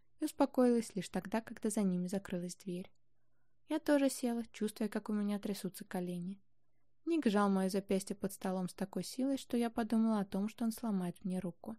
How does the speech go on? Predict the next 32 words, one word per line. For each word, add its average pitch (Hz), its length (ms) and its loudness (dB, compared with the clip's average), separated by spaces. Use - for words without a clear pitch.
Но, 277 120 4
стиснув 277 380 2
зубы, 247 280 2
вынесла 185 400 -2
боль. 185 320 -4
Другой 294 300 4
рукой 277 280 4
я 269 100 6
отправила 254 420 2
в 247 60 -2
рот 196 200 0
маслину 214 480 2
и 233 80 2
улыбнулась 185 540 2
Нортону. 185 500 -4
«Итак, 214 440 -2
на 254 140 4
чём 240 240 6
мы 202 80 4
остановились?» 190 800 -2
Невозмутимо 285 520 6
спросила 226 440 0
я 190 180 0
по-английски 185 640 -2
и - 20 4
улыбнулась 220 480 2
одной 180 300 0
из - 100 -8
самых 214 340 -2
очаровательных 208 640 -2
своих - 360 -6
улыбок. 170 480 -8